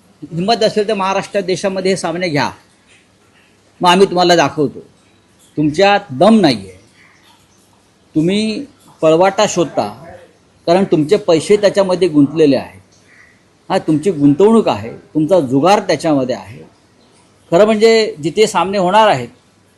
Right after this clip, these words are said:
तिथे जे सव्वीस महिलांचं कुंकू पुसलं त्यांच्या कुटुंबियांना घेऊन जा दाखवायला, आम्ही पाकिस्तानशी कशा प्रकारचं युद्ध करतो मैदानावर ते दाखवण्यासाठी. घेऊन जा. ज्या ऑपरेशन सिंदूरचं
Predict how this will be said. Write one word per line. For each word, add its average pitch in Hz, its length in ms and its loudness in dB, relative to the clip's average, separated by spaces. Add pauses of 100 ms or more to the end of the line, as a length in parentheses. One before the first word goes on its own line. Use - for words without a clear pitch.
(140)
तिथे 156 220 0
जे 196 140 0
सव्वीस 180 460 -2 (800)
महिलांचं 190 380 0
कुंकू 185 340 -4
पुसलं 190 420 -2 (600)
त्यांच्या 185 180 -2
कुटुंबियांना 220 560 -2
घेऊन 226 280 0
जा 220 120 4
दाखवायला, 175 640 -2 (480)
आम्ही 175 180 0
पाकिस्तानशी 196 640 -4
कशा 185 280 -2
प्रकारचं 185 340 0
युद्ध 190 280 2
करतो 190 320 0
मैदानावर 160 500 4
ते 165 120 -2
दाखवण्यासाठी. 143 680 -4 (540)
घेऊन 262 220 6
जा. 262 120 4 (1300)
ज्या 190 160 6
ऑपरेशन 202 440 0
सिंदूरचं 170 800 0